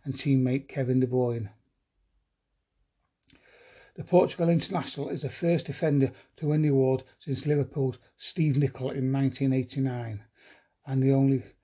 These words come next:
the fifth player after Don Revie, Bert Trautmann, Tony Buck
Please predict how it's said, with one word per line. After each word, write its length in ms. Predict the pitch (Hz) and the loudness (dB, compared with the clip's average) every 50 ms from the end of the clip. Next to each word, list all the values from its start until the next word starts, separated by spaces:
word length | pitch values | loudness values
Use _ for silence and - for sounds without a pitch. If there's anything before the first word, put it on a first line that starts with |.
| _ _ | _ _
the 80 | - - | -14 -14
fifth 500 | - - - - 160 139 - - - _ | -14 -12 -6 -4 -4 -4 -4 -8 -14 _
player 400 | - 156 147 143 139 131 113 104 - _ _ _ _ _ _ - | -8 -4 0 2 2 2 0 -4 -10 _ _ _ _ _ _ -12
after 240 | 160 - - - 139 | -12 -12 -8 -8 -4
Don 260 | 127 156 139 139 139 | -2 0 2 4 4
Revie, 380 | 139 131 113 135 135 123 104 - _ _ _ _ _ | 4 2 2 0 -2 -2 -4 -8 _ _ _ _ _
Bert 240 | 151 156 - - - | -4 -2 -2 -4 -6
Trautmann, 500 | - - 131 131 - - 139 127 107 - _ _ _ _ _ _ - | -8 -6 -6 -4 -4 -4 -6 -6 -8 -10 _ _ _ _ _ _ -20
Tony 380 | - - 160 151 147 147 139 | -10 -4 -2 0 2 2 2
Buck 240 | 123 127 127 - - | 2 0 -2 -4 -6